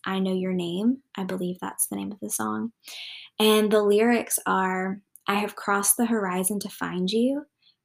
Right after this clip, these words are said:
I know your name. They have stolen the heart from inside you, but this does not define you.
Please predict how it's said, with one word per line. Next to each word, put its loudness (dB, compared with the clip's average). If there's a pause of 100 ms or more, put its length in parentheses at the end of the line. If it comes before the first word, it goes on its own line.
(100)
I 0
know 2
your 2
name. -2 (680)
They 4
have 0
stolen 0
the -2
heart -4
from -2
inside 2
you, 0 (580)
but 0
this 4
does 0
not -2
define -4
you. -2